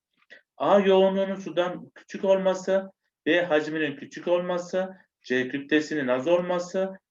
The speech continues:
D. Suyun kaldırma gücünün olması. Tabii ki cevabımız sevgili öğrenciler, yoğunluğunun sudan küçük olmasıdır diyebiliriz.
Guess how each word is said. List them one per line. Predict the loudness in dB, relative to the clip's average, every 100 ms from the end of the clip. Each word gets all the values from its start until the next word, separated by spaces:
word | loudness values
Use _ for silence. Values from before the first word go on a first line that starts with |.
| _
D. | 2 2
Suyun | 0 -2 -2
kaldırma | 0 2 4 2 -2
gücünün | -4 -4 -4 -4 -6 -6
olması. | -4 -2 -2 -4 0 4 6 4 0 _ _ _ _ _ _ _ _ _ _ _ _ _ _ _ _ _
Tabii | -4 -2 -4
ki | -4
cevabımız | 0 4 4 2 -2 -6
sevgili | -4 -4 -4 -2
öğrenciler, | 0 0 -2 -2 -2 -2
yoğunluğunun | 0 2 2 -2 -6
sudan | -8 0 0 0 -6 _ _ _
küçük | _ -12 -8 0
olmasıdır | 0 0 -4 -6 -2 0 0 -6 _ _ _
diyebiliriz. | -4 -2 -2 -4 -4 -4 -12 _